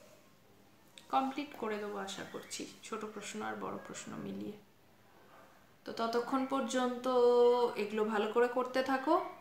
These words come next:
আর বাকি তো আরও আছে। আর একটা কথা, যেরকম এখন আবার স্কুল বন্ধ হয়ে গেছে, তো এটা ভেবে নেওয়ার কোনো কারণ নেই যে এক্সাম হবে না।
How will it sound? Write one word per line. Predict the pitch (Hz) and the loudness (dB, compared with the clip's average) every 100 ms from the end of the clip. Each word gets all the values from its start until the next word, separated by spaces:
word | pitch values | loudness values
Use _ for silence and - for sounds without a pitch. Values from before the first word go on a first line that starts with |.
| - - - | -20 -20 -14
আর | 202 190 185 185 | -2 0 2 0
বাকি | 208 208 214 208 208 | 2 0 0 -4 -2
তো | 208 | 4
আরও | 196 202 202 | 4 4 2
আছে। | 190 196 269 | 0 2 4
আর | 233 | 4
একটা | 208 - 214 | 2 -2 0
কথা, | 214 226 | 2 2
যেরকম | 226 214 202 208 208 | 2 2 0 -2 -2
এখন | 202 214 | -2 -2
আবার | 220 202 | 0 2
স্কুল | 214 - 240 | 0 0 -2
বন্ধ | 233 220 214 | 0 0 2
হয়ে | 208 208 | 0 0
গেছে, | 208 214 | -2 -2
তো | 262 226 | -2 -2
এটা | 196 | 0
ভেবে | 220 214 226 | 0 2 2
নেওয়ার | 226 226 233 | 4 6 6
কোনো | 233 226 233 | 4 2 0
কারণ | 240 233 240 | 4 4 4
নেই | 240 262 | 2 0
যে | 240 208 | 2 2
এক্সাম | 190 196 190 | 0 -2 -2
হবে | 175 165 | -2 -4
না। | 165 | -6